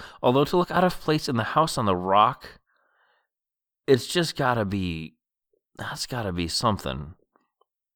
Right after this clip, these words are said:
If you look like a tourist in the House on the Rock, wouldn't you look more traditionally touristy? Maybe that's what it is. Maybe they have all got disposable Kodak cameras and oversized Hawaiian shirts. I don't, I'm, I'm, I'm, I'm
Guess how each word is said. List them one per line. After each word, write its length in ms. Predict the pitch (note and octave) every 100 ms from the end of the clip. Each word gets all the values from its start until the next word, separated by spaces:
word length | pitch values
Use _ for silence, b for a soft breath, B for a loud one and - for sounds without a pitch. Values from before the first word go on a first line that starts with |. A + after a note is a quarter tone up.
| _ _ _ _ _ _
If 120 | -
you 180 | C3+ D#3+
look 140 | C#3+
like 100 | A2+
a 80 | E2+
tourist 420 | - A2+ A2+ -
in 60 | F#2+
the 80 | F2
House 240 | A2 -
on 60 | F2
the 80 | E2
Rock, 360 | F2 E2+ -
wouldn't 200 | G2+ F#2+
you 160 | F#2 F#2
look 200 | F2+ -
more 380 | F2 E2+ E2 - B B -
traditionally 560 | G#2+ F#2+ - G#2 G2
touristy? 600 | F#2+ G#2 G2+ - A#2 A2+ -
Maybe 220 | A#2+ C3
that's 240 | F2+ F#2+ -
what 120 | D2
it 80 | C#2
is. 220 | C#2+ - B B B -
Maybe 220 | G2 F#2+
they 100 | F#2
have 140 | F2+
all 160 | F2 F2+
got 400 | E2+ E2 - -
disposable 560 | G2 - G2 F#2 F2+
Kodak 420 | - G2 F#2 F#2+ -
cameras 720 | - F2+ F2 D#2+ D2+ C#2+ D#2+
and 340 | D#2+ D#2 D#2 b b b b b b _ _ _ _ _ -
oversized 760 | F#2+ G2 F#2+ G2 F2+ E2+ -
Hawaiian 460 | - F2+ F#2 F2+ F2
shirts. 500 | - G2+ A#2 - -
I 120 | F#2+
don't, 300 | F#2+ F#2 F#2 _ _ _
I'm, 260 | G2+ G2 F#2+
I'm, 280 | G2 F#2 F#2 G2
I'm, 320 | G2+ G2 G2+
I'm 380 | - F#2 F#2